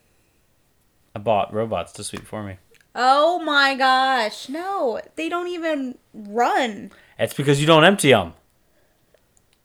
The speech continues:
Speaker 2: 'Cause I, <laughs> 'cause that's my job, to empty the robot.
Speaker 1: It's an inside thing. You didn't like
Speaker 2: Ugh,
Speaker 1: sweeping.
Speaker 2: you're
Speaker 1: I
Speaker 2: the
Speaker 1: bought
Speaker 2: one
Speaker 1: you
Speaker 2: who
Speaker 1: robots.
Speaker 2: bought the
Speaker 1: Because you didn't like sweeping.
Speaker 2: No.
Speaker 1: I fixed the problem. You said, "You
Speaker 2: I
Speaker 1: sweep."
Speaker 2: hate
Speaker 1: I said, "Fine, problem
Speaker 2: fucking
Speaker 1: solved."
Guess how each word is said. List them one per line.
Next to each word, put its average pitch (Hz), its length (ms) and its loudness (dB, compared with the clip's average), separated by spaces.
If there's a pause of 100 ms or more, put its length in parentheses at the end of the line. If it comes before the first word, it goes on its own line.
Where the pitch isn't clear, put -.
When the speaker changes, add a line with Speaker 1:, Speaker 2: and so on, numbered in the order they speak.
(100)
Speaker 2:
'Cause - 300 -10
I, 269 240 -6 (480)
<laughs> - 400 -20
'cause - 1200 -20
that's 220 240 -8
my - 140 -16 (100)
job, - 180 -20 (340)
to - 100 -20
empty - 300 -18
the - 80 -20
robot. - 400 -20
Speaker 1:
It's 107 240 -2
an 123 100 -2
inside 117 560 4
thing. 160 260 2
You 110 120 -6
didn't 139 240 0
like 170 180 2
Speaker 2:
Ugh, - 60 -6
Speaker 1:
sweeping. 131 280 -2
Speaker 2:
you're 349 140 0
Speaker 1:
I - 60 4
Speaker 2:
the 440 40 2
Speaker 1:
bought 440 180 6
Speaker 2:
one 453 60 2
Speaker 1:
you 415 60 -2
Speaker 2:
who 440 80 4
Speaker 1:
robots. 320 460 2
Speaker 2:
bought - 160 -20
the - 120 -14 (240)
Speaker 1:
Because 156 380 2
you 143 80 -2
didn't 127 260 0
like 123 200 2
sweeping. 123 520 -6
Speaker 2:
No. 277 480 -2
Speaker 1:
I 120 100 2
fixed - 340 -4
the 139 60 -2
problem. 135 300 6
You 123 60 -4
said, - 140 -2
"You 330 80 6
Speaker 2:
I - 40 6
Speaker 1:
sweep." 254 280 0
Speaker 2:
hate 381 120 -4
Speaker 1:
I 104 100 -4
said, 143 180 -4
"Fine, 151 240 0
problem 110 240 0
Speaker 2:
fucking 139 240 -6
Speaker 1:
solved." - 60 -14